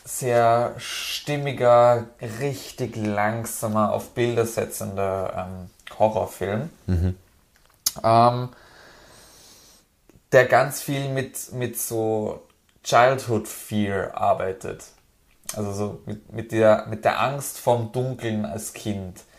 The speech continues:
Speaker 2: Mhm.
Speaker 1: Es geht um zwei Geschwister, die, die in einem Haus leben und,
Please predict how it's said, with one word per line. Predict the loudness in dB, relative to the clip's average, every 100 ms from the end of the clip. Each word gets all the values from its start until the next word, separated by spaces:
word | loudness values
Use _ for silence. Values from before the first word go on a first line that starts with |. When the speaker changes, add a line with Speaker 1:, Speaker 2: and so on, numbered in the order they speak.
| -4
Speaker 2:
Mhm. | 0
Speaker 1:
Es | 0 -2
geht | -2 -4 -2
um | 0 2 2 -4 -8 _ _ _ _
zwei | -8 0 2 2
Geschwister, | -2 -4 0 0 0 4 2 2 -12 _ -10
die, | -8 -6 -4 -4 -4 -8 -12
die | -8 -8
in | -6 -6
einem | -6 -8 0
Haus | 4 4 0 -6 -6 -6 -12 -16 -16 -14 -8
leben | -2 0 0 -2 -6
und, | -6 -4 -2 -2 -8